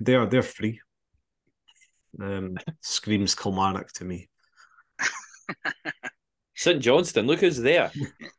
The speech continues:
Speaker 1: Oh, that's a very good point. If they can afford them, aye. Uh, Andy Halliday could be moving to Livingston on loan until his, uh, contract terminates in the summer.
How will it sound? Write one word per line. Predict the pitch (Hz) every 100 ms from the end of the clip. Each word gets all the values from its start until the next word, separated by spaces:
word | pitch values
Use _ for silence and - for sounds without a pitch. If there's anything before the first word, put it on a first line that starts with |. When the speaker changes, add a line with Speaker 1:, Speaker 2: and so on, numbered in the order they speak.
| _ _ _ -
Speaker 1:
Oh, | 113 104 -
that's | 98 95 -
a | 92
very | 90 87
good | 87
point. | - 98 - _ _ _ _ -
If | 110 -
they | 104
can | 95
afford | 90 90 90
them, | 82 - _ _
aye. | - - - _ _ _ _ _ _ _ _ _ _ _ _ 113
Uh, | 110 107 - -
Andy | 123 151 151
Halliday | - 151 180 151 95 - _ _ _ _
could | - 117
be | 113
moving | 117 117 113
to | 117
Livingston | 110 135 135 - 98 98 - _
on | - 113 104
loan | 107 110 107 _
until | 110 104 104 98
his, | 104 - - - 113
uh, | 101 95
contract | 104 98 98 90
terminates | 104 98 98 - 95
in | 90
the | 87
summer. | - 120 117 113